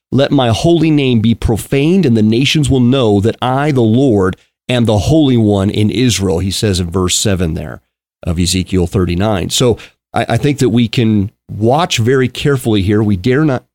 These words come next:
necessarily fill this in to the blanks and say, "This is what it is." But we also know that Erdogan is now part of this. Erdogan, who's the president of Turkey,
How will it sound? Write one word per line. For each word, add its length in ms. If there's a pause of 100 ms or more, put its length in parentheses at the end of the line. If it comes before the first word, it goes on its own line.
(100)
necessarily 540
fill 340
this 240
in 440
to 100
the 80
blanks 420
and 80
say, 160
"This 240
is 100
what 160
it 120
is." 340 (540)
But 320
we 420
also 340
know 240
that 220 (140)
Erdogan 760 (320)
is 200
now 140
part 260
of 80
this. 180
Erdogan, 520
who's 120
the 60
president 580
of 220
Turkey, 680